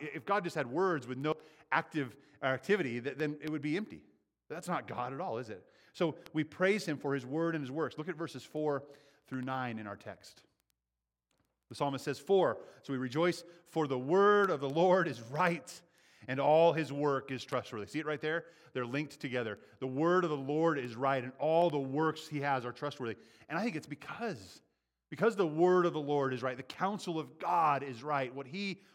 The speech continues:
ordains, what he establishes is right, what he says is right, and then all his works line up with that, and they are trustworthy. He loves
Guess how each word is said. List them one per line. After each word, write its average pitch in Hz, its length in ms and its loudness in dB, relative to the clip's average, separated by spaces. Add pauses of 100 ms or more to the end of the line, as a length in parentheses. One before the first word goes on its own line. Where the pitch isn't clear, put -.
ordains, 165 420 -2
what 143 140 -8
he 190 280 -6
establishes 170 720 -4
is 127 160 -12
right, 156 300 -2
what 139 120 -12
he 170 260 -8
says 170 340 -6
is 123 160 -14 (160)
right, 165 260 -4 (460)
and 131 80 -6
then 135 80 -6
all 156 240 2
his 139 180 -4
works 147 320 -6
line 127 220 -4
up 151 140 -4
with 147 100 -6
that, 143 300 -4 (260)
and 117 160 -8
they 139 280 0
are 117 120 -6
trustworthy. 110 760 -10 (760)
He 156 140 -4
loves 165 480 4